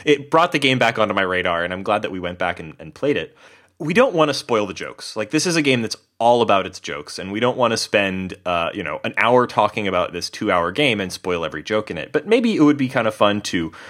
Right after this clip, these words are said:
uh, mention a joke or two from each of the levels or a, a funny bit or thing that we noticed that we liked from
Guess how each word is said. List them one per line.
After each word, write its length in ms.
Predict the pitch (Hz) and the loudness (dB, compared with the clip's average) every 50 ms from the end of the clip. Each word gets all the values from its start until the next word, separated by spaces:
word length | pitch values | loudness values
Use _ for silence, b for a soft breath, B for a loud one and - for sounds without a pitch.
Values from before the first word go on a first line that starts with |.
| B B B B B B B - | B B B B B B B 0
uh, 240 | 107 95 92 92 92 | 2 4 4 4 2
mention 420 | 92 101 117 131 131 131 143 123 | 2 2 2 2 2 2 0 0
a 60 | 110 | 0
joke 300 | 98 - 107 104 104 - | 0 2 2 2 2 0
or 60 | 113 - | -2 -4
two 220 | - - 117 110 | -2 0 0 0
from 200 | - - 107 - | 0 -2 -2 -2
each 180 | 92 101 98 - | -2 -2 0 0
of 80 | 110 98 | 0 2
the 80 | 101 | 4
levels 400 | 95 98 95 98 101 98 98 90 | 4 4 4 4 4 2 2 2
or 160 | 90 82 80 78 | 0 0 0 0
a, 40 | 78 | 0
a 140 | - 76 80 | 0 -2 -4
funny 460 | - - - 98 98 95 92 90 90 | -2 0 0 2 2 2 0 0 -2
bit 360 | 80 90 92 90 90 90 - | -2 0 4 4 4 4 2
or 220 | - 87 80 82 - | 0 -2 -2 -4 -2
thing 240 | - - 95 95 | -2 0 0 0
that 80 | 92 71 | 0 -2
we 100 | 87 90 | -2 0
noticed 360 | 82 82 85 87 92 - - | 0 0 2 2 0 0 0
that 100 | - 67 | 0 0
we 80 | 87 90 | 0 2
liked 320 | 87 85 85 90 90 - | 2 4 4 2 2 0
from 560 | - - 101 92 90 95 95 95 101 95 - | -2 0 0 0 0 0 -4 -4 -6 -10 -14